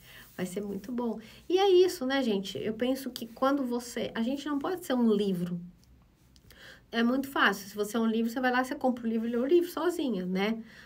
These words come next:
A gente vai fazer esse contato, é, com o outro e vai cuidar da pessoa, isso tem a dedicação. Isso é o quanto aquela pessoa é importante pra você. Qualquer relacionamento é assim, não é verdade?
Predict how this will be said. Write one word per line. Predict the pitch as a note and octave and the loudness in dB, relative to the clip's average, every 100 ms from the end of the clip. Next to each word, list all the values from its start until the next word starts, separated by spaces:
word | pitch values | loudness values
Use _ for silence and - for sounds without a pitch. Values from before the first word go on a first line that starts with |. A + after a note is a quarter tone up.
| - | -6
A | F#3 | -4
gente | F#3 G#3 - G3+ - | -2 -2 -2 -4 -4
vai | F#3+ G3+ A3+ A3+ | 0 2 2 0
fazer | - G#3 G3 B3+ | -2 -4 -2 -2
esse | E4+ - | -2 -6
contato, | B3+ A#3+ A3+ A#3 F#3+ - F#3 - - - - | -4 0 0 0 -4 -4 -8 -10 -18 -20 -12
é, | - F3 | -4 -4
com | - - | -4 -4
o | G3 F#3 | -4 -2
outro | A3+ E4 E4 G3+ | -2 -2 -4 -6
e | |
vai | F#3 G#3+ | -4 -4
cuidar | A3+ A#3+ G#3+ G#3 C#4 G4+ | -4 -4 -2 2 2 0
da | C#4 | -2
pessoa, | G#3 G3 - B3+ C#4+ | -4 -6 -4 -2 -2
isso | B3+ C4+ D4+ F4 | -4 -6 -4 -6
tem | - C4+ B3+ | -6 -6 -4
a | C#4 | -2
dedicação. | B3+ A#3 - F#4 - - C#4+ D#4+ A#3 - - - - - | -4 -4 -8 -12 -12 -10 -6 -6 -6 -12 -20 -20 -14 -6
Isso | A#3 - | -6 -4
é | |
o | C#4 | -6
quanto | - - F#4+ F4 D4 A3+ | -6 -2 0 0 -2 -8
aquela | - G#3 - C#4 C#4+ D4+ C4 | -8 -10 -8 -2 0 0 0
pessoa | A3 G3+ - B3+ | -2 -4 -4 -2
é | C4 | 0
importante | B3 G#3+ G#3+ F#3 F3+ | 0 -2 -2 -4 -4
pra | - F#3 | -8 -10
você. | F#3+ F#3+ - | -10 -10 -14
Qualquer | - D#4 - - | -14 -16 -12 -4
relacionamento | F4+ E4 D#4+ F4 D#4 G3 A#3+ B3+ F#3 | -2 -2 -4 -6 -4 0 0 -2 -4
é | |
assim, | F3 F3 | -8 -8
não | D#3+ | -6
é | E3 | -4
verdade? | E3+ G3+ F3 - | 0 0 0 -6